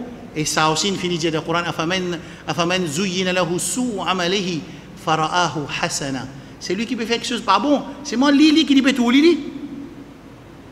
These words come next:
Qui peut tout, Lili. Mais tout, Lili, bon, Coran, ça. Dans Surah, euh,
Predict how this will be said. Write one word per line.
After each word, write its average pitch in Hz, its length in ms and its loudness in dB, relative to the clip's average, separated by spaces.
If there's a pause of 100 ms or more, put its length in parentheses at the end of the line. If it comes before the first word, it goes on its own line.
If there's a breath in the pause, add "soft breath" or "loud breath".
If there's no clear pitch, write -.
(200)
Qui - 80 0
peut 226 100 6
tout, 208 160 2
Lili. 170 140 -2 (1600)
Mais 277 60 -2
tout, 330 140 4
Lili, 415 160 10
bon, 427 160 8
Coran, 339 320 6
ça. 320 200 4 (680)
Dans 214 120 2
Surah, 240 300 4
euh, 208 540 4